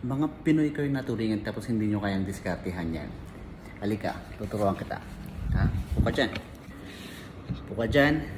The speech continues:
Manood ka. Ito gagawin natin. Okay, so, tuturo ko sa inyo kung paano nyo magamit yung lahat ng pro features ng CapCut.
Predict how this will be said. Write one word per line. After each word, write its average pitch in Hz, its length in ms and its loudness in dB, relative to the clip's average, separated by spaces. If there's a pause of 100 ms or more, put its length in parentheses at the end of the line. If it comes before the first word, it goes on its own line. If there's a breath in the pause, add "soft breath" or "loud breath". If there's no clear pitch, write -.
(400)
Manood 98 320 -2
ka. 95 160 -4 (480)
Ito 113 160 -8
gagawin 110 320 -2
natin. 101 320 -2 (320)
Okay, 104 240 -2
so, 85 240 -2 (560)
tuturo 147 400 4
ko 156 80 2
sa 151 80 2
inyo 110 320 6
kung 95 160 0
paano 110 160 4
nyo 123 160 6
magamit 104 480 2 (160)
yung 101 160 0
lahat 101 400 -2
ng 101 320 0
pro 127 240 6
features 107 640 -2
ng 90 240 0
CapCut. - 480 -4